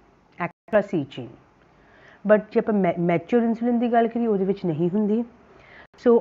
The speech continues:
ਆਰ ਡੀ ਐਨ ਏ ਟੈਕਨੋਲੋਜੀ ਦੇ ਵਿੱਚ ਮੇਨ ਚੈਲੰਜ, ਅਹ, ਮੇਨ ਚੈਲੰਜ ਕੀ ਸੀ ਕਿ ਇੱਕ ਮੈਚੁਰ ਇਨਸੂਲਿਨ ਦੀ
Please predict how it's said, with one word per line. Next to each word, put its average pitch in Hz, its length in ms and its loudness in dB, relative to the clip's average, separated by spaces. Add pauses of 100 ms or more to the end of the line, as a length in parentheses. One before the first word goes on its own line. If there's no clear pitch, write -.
ਆਰ 220 260 4
ਡੀ 262 160 0
ਐਨ 277 80 0
ਏ 294 60 0
ਟੈਕਨੋਲੋਜੀ 226 480 -4
ਦੇ 220 60 -4
ਵਿੱਚ 220 160 -6
ਮੇਨ 208 360 2
ਚੈਲੰਜ, 220 320 0
ਅਹ, - 720 -4
ਮੇਨ 214 280 2
ਚੈਲੰਜ 240 360 0
ਕੀ 208 220 -2
ਸੀ 185 220 -2 (400)
ਕਿ 190 80 -6
ਇੱਕ 196 220 -2
ਮੈਚੁਰ 202 760 2
ਇਨਸੂਲਿਨ 180 680 0
ਦੀ 233 260 0